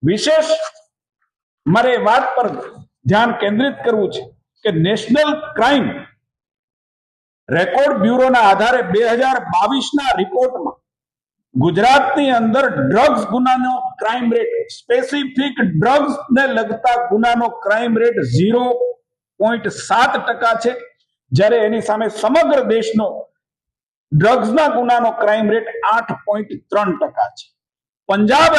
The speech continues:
રાજ્યનો ક્રાઇમ રેટ આપને નવાઈ લાગશે, ચાલીસ પોઇન્ટ સાત ટકા છે. કેરાલા જેવા રાજ્યનો ક્રાઇમ રેટ છોતેર પોઇન્ટ છ ટકા છે, તામિલનાડુનો તેર ટકા છે. ગુજરાત રાજ્યની અંદર બે હજાર બાવીસના વર્ષમાં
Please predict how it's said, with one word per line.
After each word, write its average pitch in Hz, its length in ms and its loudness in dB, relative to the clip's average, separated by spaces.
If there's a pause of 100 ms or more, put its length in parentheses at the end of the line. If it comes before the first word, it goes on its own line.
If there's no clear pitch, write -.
રાજ્યનો 262 380 2 (140)
ક્રાઇમ 240 360 -2
રેટ 254 260 0
આપને 247 260 0 (140)
નવાઈ 233 340 0
લાગશે, 233 260 -4 (200)
ચાલીસ 262 400 -2 (160)
પોઇન્ટ 254 260 -2 (160)
સાત 285 260 2 (140)
ટકા 220 280 -2 (100)
છે. 226 100 0 (500)
કેરાલા 311 600 4
જેવા 262 260 4 (140)
રાજ્યનો 240 480 0 (100)
ક્રાઇમ 220 360 -2
રેટ 277 140 0 (200)
છોતેર 220 420 -4 (160)
પોઇન્ટ 208 240 -4 (200)
છ - 40 -8 (220)
ટકા - 320 -4
છે, - 60 -20 (420)
તામિલનાડુનો 202 720 0 (200)
તેર 190 220 2
ટકા - 380 -6
છે. - 60 -20 (360)
ગુજરાત 262 400 4 (140)
રાજ્યની 247 500 0
અંદર 240 180 0 (100)
બે 233 100 2 (180)
હજાર 247 160 2 (120)
બાવીસના 226 540 -4
વર્ષમાં 247 380 -4